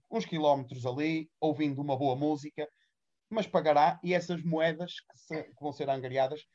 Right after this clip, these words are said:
serão para ajudar a financiar a requalificação do edifício. Portanto, eh, o edifício pode-se pagar a si mesmo.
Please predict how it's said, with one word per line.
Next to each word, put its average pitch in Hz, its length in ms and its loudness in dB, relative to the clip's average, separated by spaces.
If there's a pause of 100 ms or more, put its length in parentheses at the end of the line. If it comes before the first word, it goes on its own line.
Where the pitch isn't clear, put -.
(140)
serão 165 380 4
para 165 440 2
ajudar 147 340 4
a 139 80 2
financiar 139 540 0
a - 40 0
requalificação 131 540 -8
do 120 60 -8
edifício. 101 500 -14
Portanto, 110 300 -6 (560)
eh, 131 260 -4 (180)
o 156 100 -2
edifício 165 340 -6 (100)
pode-se 170 320 0
pagar 156 320 4
a 127 60 -2
si 113 160 -10
mesmo. 113 500 -6